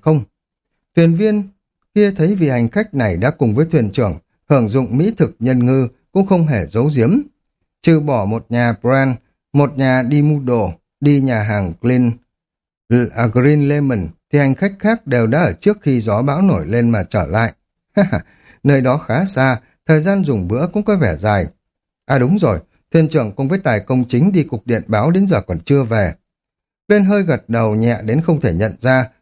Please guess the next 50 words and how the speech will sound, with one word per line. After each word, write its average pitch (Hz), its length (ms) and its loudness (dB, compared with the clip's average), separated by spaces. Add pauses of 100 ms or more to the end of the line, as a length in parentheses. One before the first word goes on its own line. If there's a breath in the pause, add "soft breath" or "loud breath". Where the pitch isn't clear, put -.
(100)
rồi 156 160 2
lặng 147 200 -2
lẽ 143 260 -2
quay 202 200 0
trở 120 120 -2
về 107 360 -2
phòng 90 260 -2 (200)
ba 117 200 2
một 98 220 0
hai. 113 280 0 (560)
Anh 147 140 2
ta 131 120 0
đứng 120 220 2
bên 147 180 2
cửa 107 240 -4
sổ, 95 360 -4 (280)
nhìn 151 200 4
từng 147 220 -2
đạo 131 180 -2
sóng 175 260 0
biển 104 280 -2
bị 117 160 -4
gió 107 300 -2
thổi 98 200 0
lên, 123 260 0 (380)
chẳng 143 200 0
sợ 135 300 -2
là 131 360 0 (640)
không 202 240 2
đi 196 160 2
không 196 240 0
gian 185 240 -2
thần 98 220 -2
bí 113 260 2
trên 147 180 0
màn 117 240 -2
sương 120 260 0
xám 117 260 0
bói 131 140 0
toán, 139 360 0 (360 soft breath)
chỉ 156 140 4
dựa 143 220 0
vào 143 160 0
linh 196 200 0
tính 196 260 2
trực - 160 -4
giác 190 200 -2
của 120 80 -2
bản 92 280 -2
thân, 127 220 0